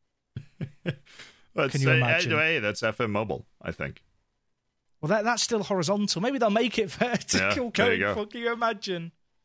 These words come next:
Speaker 1: A
Speaker 2: I don't wanna
Speaker 1: vertical.
Speaker 2: imagine.
Speaker 1: No, I, it will be making F M Mobile videos in no time. Computers are a thing of the
Speaker 2: <laughs>
Speaker 1: past.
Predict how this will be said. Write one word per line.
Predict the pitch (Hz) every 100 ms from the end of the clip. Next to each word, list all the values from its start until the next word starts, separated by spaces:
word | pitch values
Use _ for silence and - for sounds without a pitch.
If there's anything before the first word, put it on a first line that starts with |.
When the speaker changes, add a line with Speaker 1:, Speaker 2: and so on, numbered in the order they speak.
| _ _ _
Speaker 1:
A |
Speaker 2:
I | 98
don't |
wanna | 101 110
Speaker 1:
vertical. | 101 - -
Speaker 2:
imagine. | 131 131 131 143 139 - 85
Speaker 1:
No, | 82 80 -
I, | 101 123
it | 123 123 123
will | 113
be | 110 120
making | 117 110 113
F | 104
M | 107 98
Mobile | 95 92 87
videos | 87 87 82 80
in | 82
no | 82
time. | 78 80 78 _ _ _
Computers | 113 107 127 110 104 -
are | 98
a |
thing | - 95
of | 85
the | 82
Speaker 2:
<laughs> |
Speaker 1:
past. | 82 78 76